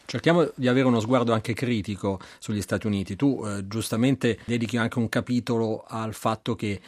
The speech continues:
eh, tutti questi risultati, questi percorsi, innovazioni tecnologiche, svolte politiche, cambiamenti sociali,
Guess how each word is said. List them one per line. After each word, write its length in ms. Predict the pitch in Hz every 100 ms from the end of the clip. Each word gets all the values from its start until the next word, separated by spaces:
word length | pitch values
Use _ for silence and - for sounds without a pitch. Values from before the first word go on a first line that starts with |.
| - _
eh, 240 | 113 104 - _ -
tutti 260 | - 123
questi 260 | 117 - 123
risultati, 640 | 113 127 104 120 110 107
questi 260 | 107 101 104
percorsi, 680 | 113 98 - 113 101 - 117
innovazioni 460 | 107 101 - 113 104
tecnologiche, 800 | - 107 104 101 98 101 107
svolte 380 | 92 90 98 -
politiche, 420 | 95 101 101 101 98
cambiamenti 380 | 104 107 104
sociali, 540 | 101 120 - 107 104